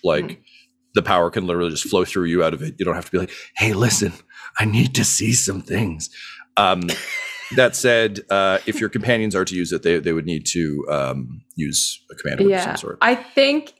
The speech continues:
Speaker 2: even though it's more, it's like a kind of an automatic thing, I think Gwendolyn would just, like, hold it and be like, look at the gem and just say, like, "I am the rightful heir to the throne of Orville. Reveal the truth."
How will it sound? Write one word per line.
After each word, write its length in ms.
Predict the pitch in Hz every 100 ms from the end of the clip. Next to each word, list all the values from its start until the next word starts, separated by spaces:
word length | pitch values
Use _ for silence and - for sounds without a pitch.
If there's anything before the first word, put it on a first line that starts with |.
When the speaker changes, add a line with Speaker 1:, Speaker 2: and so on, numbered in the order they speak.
| -
Speaker 2:
even 560 | 226 220 226 233 233 175
though 340 | 190 190 190
it's 280 | 185 - -
more, 320 | - 196 170 -
it's 240 | 190 185
like 140 | 185 180
a 100 | 165
kind 220 | - 180
of 100 | 175
an 80 | 170
automatic 560 | 160 170 170 156 -
thing, 240 | 156 165 165
I 60 |
think 260 | 175 180 -
Gwendolyn 560 | 180 185 196 202 190 175
would 140 | 170
just, 320 | 165 160 -
like, 160 | 160 127
hold 260 | - 175
it 80 | 170
and 80 | 185
be 80 | 190
like, 200 | 190 175 - - _ _ _ _
look 300 | 220 208 196
at 100 | 220 -
the 80 |
gem 380 | 185 175 160 170
and 140 | 165 160
just 200 | 165 -
say, 140 | 180
like, 200 | 175 180 -
"I 280 | 254 320 349
am 200 | 339 311
the 80 | 320
rightful 440 | 339 - - 339
heir 220 | - 330 320
to 120 | 320
the 100 | 294
throne 260 | 302 302
of 100 | 311 311
Orville. 640 | 349 311 214 180 - - -
Reveal 400 | 277 359 403 381
the 80 |
truth." 540 | 381 415 240 202 -